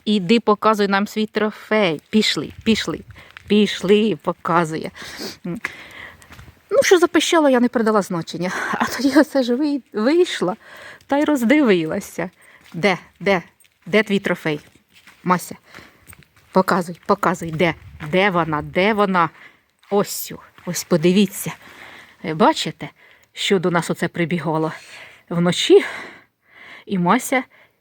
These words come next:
її ж це ж спіймала. Каже, нема чого шостать такому звірію. Правда, влітку і покусала одна криса була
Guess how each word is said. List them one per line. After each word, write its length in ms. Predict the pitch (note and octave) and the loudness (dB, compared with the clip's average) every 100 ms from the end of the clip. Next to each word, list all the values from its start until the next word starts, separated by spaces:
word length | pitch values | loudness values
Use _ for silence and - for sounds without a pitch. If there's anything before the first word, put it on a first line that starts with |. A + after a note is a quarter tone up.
| _ _ | _ _
її 360 | D#3+ E3+ E3 A3+ | -4 -2 0 0
ж 80 | - | 0
це 100 | E3+ | -4
ж 120 | - | -4
спіймала. 760 | - F3+ F#3+ C#3+ D3 C#3 D#3+ - - _ _ _ _ _ _ _ _ _ | -4 -2 0 0 -2 -4 -8 -12 -16 _ _ _ _ _ _ _ _ _
Каже, 240 | - D#3+ | -10 -2
нема 220 | F3 E3 D#3+ | 2 2 0
чого 240 | - E3 - - - - - - _ _ _ _ _ _ _ - | -4 -6 -6 -20 -20 -20 -20 -20 _ _ _ _ _ _ _ -6
шостать 760 | - D#3 - - - - - _ _ _ _ _ _ _ _ _ _ - | -2 -2 -4 -12 -14 -16 -20 _ _ _ _ _ _ _ _ _ _ -12
такому 440 | F#3 - F3+ F3 | -12 -2 0 2
звірію. 500 | D#3+ E3+ F3 D#3+ E3+ E3 - - _ _ _ _ _ _ - G#3+ F#3 F3+ F3 - - - - - - - - - | 2 0 0 2 0 -2 -8 -20 _ _ _ _ _ _ -12 -8 -6 -6 -8 -10 -16 -18 -18 -20 -20 -20 -20 -2
Правда, 400 | G3+ A#3 G#3+ A#3+ - - | 0 2 0 -2 -4 -4
влітку 580 | F#3+ G#3 A#3+ - B3 A#3 - - - - - | -2 -2 -2 0 0 0 -4 -14 -16 -16 -12
і 100 | G3+ | -8
покусала 640 | G3 - G3 - F4 B3+ | -8 -6 -4 0 2 4
одна 220 | E3+ D#3+ | 2 -2
криса 380 | D#3+ E3+ D#3 E3+ | -6 -8 -6 -8
була 320 | D#3 D#3 D#3 | -6 -6 -6